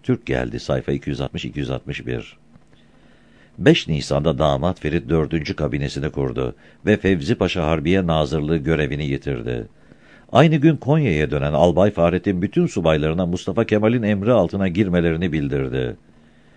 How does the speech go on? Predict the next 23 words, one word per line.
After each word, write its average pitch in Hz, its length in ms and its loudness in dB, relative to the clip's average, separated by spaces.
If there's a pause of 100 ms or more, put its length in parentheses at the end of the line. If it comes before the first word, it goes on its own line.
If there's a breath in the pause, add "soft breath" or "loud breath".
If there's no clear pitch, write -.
(220 soft breath)
Dipnot, 67 440 -2 (100)
Akşin, 71 460 -6
cilt 95 240 -4
iki, 69 160 -8
sayfa 82 320 -4
dört 87 180 -4
yüz 78 120 -6
seksen 71 300 -6
iki. 64 360 -6 (840 soft breath)
Ancak 156 400 4
bundan 104 320 2
sonra 85 260 0
kol 120 220 2
ordunun 80 340 2
komutası 82 520 -2
tekrar 117 300 2
ona 78 280 2
verildi. 65 540 -2 (500 soft breath)
Bölünme 160 460 6
çizgisi 147 400 2
artık 135 280 4
açığa 90 320 4
çıkmıştı. 67 680 -6